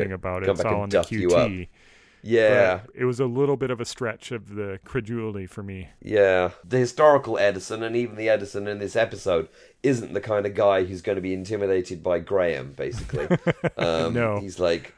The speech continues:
Speaker 2: "Fine, whatever you say, like, weird future man. Um,
Speaker 1: Right.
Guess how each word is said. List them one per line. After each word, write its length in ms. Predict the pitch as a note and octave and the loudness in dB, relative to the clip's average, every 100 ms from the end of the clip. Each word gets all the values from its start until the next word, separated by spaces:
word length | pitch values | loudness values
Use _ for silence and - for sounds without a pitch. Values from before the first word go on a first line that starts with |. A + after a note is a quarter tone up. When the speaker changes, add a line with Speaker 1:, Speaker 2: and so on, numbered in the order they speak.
| E2 - _ | -16 -18 _
Speaker 2:
"Fine, 540 | _ - F2 A#2+ G#2 D#2+ | _ -6 -2 0 -2 -2
whatever 260 | E2 F#2 | -2 -2
you 140 | F2+ F2+ | -6 -8
say, 360 | - G2+ F2+ | 0 2 2
like, 280 | D#2 D#2+ D2+ | 0 -2 -6
weird 400 | D#2+ D#2+ D#2 D2+ | -10 -6 -4 -4
future 420 | C2 - D#2+ - D2+ | -6 -12 -10 -8 -6
man. 420 | D2 C#2 F2 G2 - | -6 -4 -6 -6 -6
Um, 340 | F2+ F2+ F2+ | -4 -2 -2
Speaker 1:
Right. 340 | C3+ B2 A#2+ | -2 -2 -4